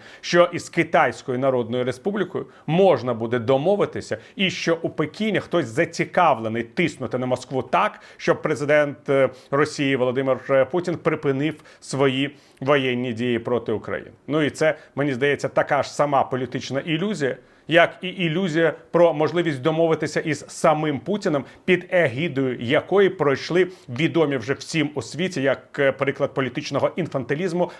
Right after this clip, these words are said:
президентські і парламентські вибори в Україні у дві тисячі дев'ятнадцятому році. Однак факт залишається фактом. Які б хто висновки не робив, е, з приводу дій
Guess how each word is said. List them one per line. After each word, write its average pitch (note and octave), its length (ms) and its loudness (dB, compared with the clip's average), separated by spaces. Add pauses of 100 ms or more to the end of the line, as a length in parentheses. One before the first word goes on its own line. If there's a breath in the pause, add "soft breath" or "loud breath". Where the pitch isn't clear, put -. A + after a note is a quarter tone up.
(120)
президентські D3+ 760 0
і C3+ 120 -6
парламентські A#2+ 640 -2
вибори A#2 300 0
в G#2 180 -6
Україні D3 560 -2 (180 loud breath)
у D#3 220 0
дві B2+ 240 -2
тисячі C3 460 -6 (180)
дев'ятнадцятому A2 880 -2
році. - 320 -20 (540 loud breath)
Однак F#3+ 640 0
факт F3+ 380 2
залишається C#3+ 640 -2
фактом. - 420 -10 (280 soft breath)
Які D#3 340 -2
б - 80 -14
хто F3 300 0
висновки B2 640 -6
не A2 100 0
робив, A#2 340 0 (200)
е, A2+ 260 2
з A2+ 300 0 (260 loud breath)
приводу B2+ 460 0
дій A#2 680 -2